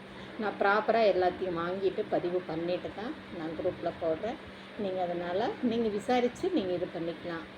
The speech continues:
கிராமத்து சைடு இருக்கிற குழந்தைகளுக்கெல்லாம் வந்து கண்டிப்பா விரைவில் திருமணம் நடத்துறதுக்கு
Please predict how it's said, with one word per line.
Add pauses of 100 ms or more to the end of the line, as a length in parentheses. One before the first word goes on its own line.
(260)
கிராமத்து
சைடு
இருக்கிற
குழந்தைகளுக்கெல்லாம்
வந்து (440)
கண்டிப்பா (100)
விரைவில்
திருமணம்
நடத்துறதுக்கு